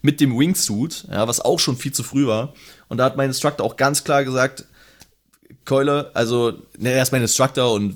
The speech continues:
ist ein supergeiler Typ so, äh, aber er hat halt gesagt, „Das muss nicht sein, das ist erst dein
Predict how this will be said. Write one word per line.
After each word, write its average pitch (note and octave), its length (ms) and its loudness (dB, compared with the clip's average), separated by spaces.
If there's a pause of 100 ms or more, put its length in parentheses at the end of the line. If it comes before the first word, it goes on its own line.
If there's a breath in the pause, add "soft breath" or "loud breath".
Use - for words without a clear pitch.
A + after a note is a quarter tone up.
(140)
ist - 200 -10
ein A2 60 -4
supergeiler A2+ 500 2
Typ C#3+ 220 -4
so, D3+ 300 0 (460 loud breath)
äh, G2 160 0 (260)
aber A2 180 0
er A2 60 2
hat A#2+ 100 2
halt B2+ 160 0
gesagt, A#2+ 380 0 (400)
„Das A#2 340 0
muss C3+ 180 2
nicht A2+ 120 -2
sein, A2+ 180 2
das G2+ 100 -4
ist G#2+ 100 -4
erst A#2+ 200 -2
dein A2+ 260 2